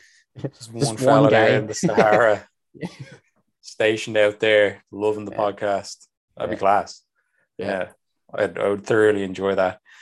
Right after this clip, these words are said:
Speaker 2: Um, yeah, I, I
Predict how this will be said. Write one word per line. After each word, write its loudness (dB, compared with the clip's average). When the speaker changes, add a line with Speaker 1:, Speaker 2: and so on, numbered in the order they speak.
Speaker 2:
Um, 2
yeah, 0
I, -10
I -10